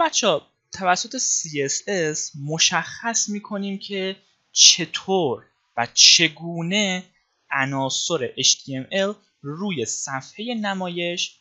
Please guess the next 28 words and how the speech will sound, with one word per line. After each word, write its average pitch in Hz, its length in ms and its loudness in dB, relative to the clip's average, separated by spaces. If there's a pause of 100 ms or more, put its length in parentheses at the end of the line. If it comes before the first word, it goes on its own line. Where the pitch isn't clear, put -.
(100)
به 127 100 -6
نمایش 113 460 -2
در 101 260 -12
بیان، 107 220 -20 (500)
یعنی 113 140 -6
روی 123 180 -8
صفحهٔ 113 640 -8 (320)
لپتاپتون 151 800 -6
یا 117 80 -12
روی 113 200 -10
صفحهٔ، 107 680 -10 (560)
اه، 110 140 -2
موبایل 120 640 -6 (160)
یا 120 100 -12
روی 113 140 -10
صفحهٔ 110 680 -12
تبلت 131 720 -10
یا 117 60 -10
روی 110 180 -12
صفحهٔ، 113 760 -12 (540)
اه، 107 720 -8 (280)
پی 139 160 -8
سی 175 280 -6
تون 226 320 -6 (400)
به 127 80 -2
نمایش 127 560 0
در 104 240 -4
بیاد. - 280 -20